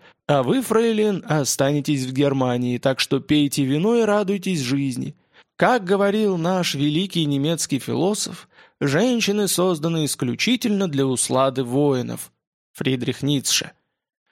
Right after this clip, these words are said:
Вот и станьте, Ардена, непревзойдённой мастерицей в этом деле. Поверьте, вы не пожалеете. Ардена разражается потоком брани.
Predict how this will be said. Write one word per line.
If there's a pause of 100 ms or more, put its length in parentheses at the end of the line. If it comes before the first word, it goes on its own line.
(160)
Вот
и
станьте,
Ардена, (220)
непревзойдённой
мастерицей
в
этом
деле. (360)
Поверьте, (100)
вы
не
пожалеете. (800)
Ардена
разражается
потоком
брани.